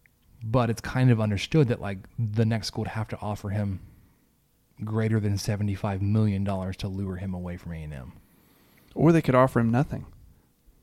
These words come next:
Speaker 2: And he could just stick it to him and leave.
Speaker 1: He could, because his, the athletic director that hired him at A and M is now at L S U.
Speaker 2: He could just go to Baton Rouge
Speaker 1: Baton Rouge.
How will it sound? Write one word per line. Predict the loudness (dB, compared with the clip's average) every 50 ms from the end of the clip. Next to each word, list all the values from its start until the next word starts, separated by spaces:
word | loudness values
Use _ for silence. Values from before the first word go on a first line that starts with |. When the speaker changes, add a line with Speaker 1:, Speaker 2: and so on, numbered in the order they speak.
| _ _ _ _ _ _ _ _ _ _ _ _ _ _ -16 -16 -16 -16 -20 -20 -20 _ _ _ _
Speaker 2:
And | 0 2 2
he | 2 2
could | 0 0 -2
just | -2 -2 -2 -2
stick | 0 2 2 2 2
it | -2 2
to | 4 4 6
him | 6 4
and | 2 0 -2 -2
leave. | -2 -2 -2 -2 -4 -6 -8 -10 -16 -20 _ _ -4
Speaker 1:
He | -4 -4
could, | 0 2 0 0
because | 2 0 0 0 2
his, | 2 0 0 0
the | -2 -6 -6 -4
athletic | -4 -6 -4 -4 -4 -4 -2 -2
director | -2 -2 -2 -2 -6
that | -6 -6
hired | -4 -2 0 0 2 4
him | 4 2
at | 2 2
A | 0 2 2
and | 4 4
M | 6 6 6 4 4 0 _ _ -20 -20 -20 _ _ _ _ _ _
is | -4 -2 0 0
now | 0 0 0 -2
at | -4 -4
L | -6 -8 -8
S | -8 -8 -8 -6
U. | -2 -2 -2 -2 -4 -6 -6
Speaker 2:
He | -6 -2
could | -2 0 0
just | 0 0 2
go | 2 2 4 4
to | 4 4 2 0 -4 -8 -14 -16 -14
Baton | -6 -2 0 0 2 2 2 2 2 4
Rouge | 4 4 4 4 4 2 0 -2 -6 -8 -12 -14 -18 -18 -14
Speaker 1:
Baton | -14 -12 -8 -6 -4 -2 0
Rouge. | 0 2 0 -2